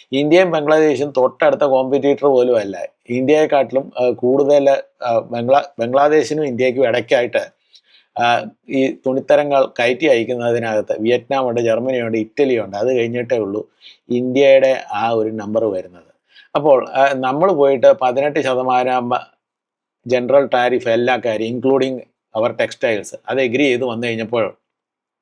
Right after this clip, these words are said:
സൈഡിൽ നിന്ന് ബംഗ്ലാദേശുമായിട്ട് അമേരിക്ക ഒരു ട്രേഡ് ഡീൽ സൈൻ ചെയ്തു. അന്നേരം ആ ട്രേഡ് ഡീൽ എന്തായിരുന്നു? അവർക്കുള്ള ആ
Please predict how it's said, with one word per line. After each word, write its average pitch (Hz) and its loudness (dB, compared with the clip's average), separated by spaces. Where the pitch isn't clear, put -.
സൈഡിൽ 143 2
നിന്ന് 123 -4
ബംഗ്ലാദേശുമായിട്ട് 139 0
അമേരിക്ക 123 -2
ഒരു 117 -2
ട്രേഡ് 131 -2
ഡീൽ 123 0
സൈൻ 98 -6
ചെയ്തു. - -20
അന്നേരം 165 4
ആ 160 4
ട്രേഡ് 143 2
ഡീൽ 135 2
എന്തായിരുന്നു? 123 -2
അവർക്കുള്ള 151 4
ആ 135 0